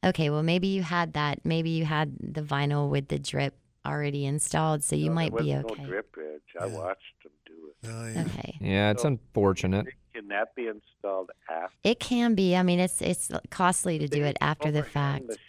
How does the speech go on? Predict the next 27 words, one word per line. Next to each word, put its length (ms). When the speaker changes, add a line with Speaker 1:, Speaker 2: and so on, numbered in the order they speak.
Speaker 2:
the 140
shingles, 320
like, 240
one 240
half 200
inch. 260
Speaker 3:
Yeah. 380
Speaker 1:
Well, 120
why 160
don't, 180
I 60
mean, 180
we, 180
we'll 200
come 180
out 160
and 200
take 220
a 40
look 220
at 140
it 240
and 160
just 300
make 240
sure. 280
And 280